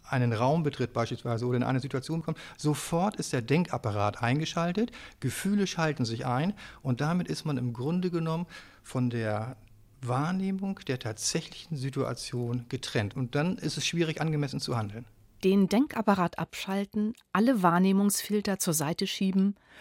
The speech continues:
Speaker 2: vorurteilslos im Hier und Jetzt sein, wahrnehmen, ohne zu benennen und zu bewerten. Das lässt sich erreichen durch Meditation.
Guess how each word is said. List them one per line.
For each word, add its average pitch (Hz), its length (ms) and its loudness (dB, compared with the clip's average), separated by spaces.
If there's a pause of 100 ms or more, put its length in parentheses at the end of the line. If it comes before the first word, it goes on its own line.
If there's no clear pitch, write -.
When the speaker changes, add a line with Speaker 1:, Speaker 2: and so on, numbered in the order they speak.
(160)
Speaker 2:
vorurteilslos 202 1300 2
im 180 200 2
Hier 208 360 4
und 165 200 -2
Jetzt - 340 -2
sein, 190 380 0 (320)
wahrnehmen, 220 720 6 (100)
ohne 233 280 10
zu - 160 2
benennen 175 500 4
und - 160 0
zu 190 140 -2
bewerten. 147 640 0 (480)
Das - 260 2
lässt 175 260 2
sich 208 200 -2
erreichen 160 560 0
durch 196 200 0
Meditation. 151 760 0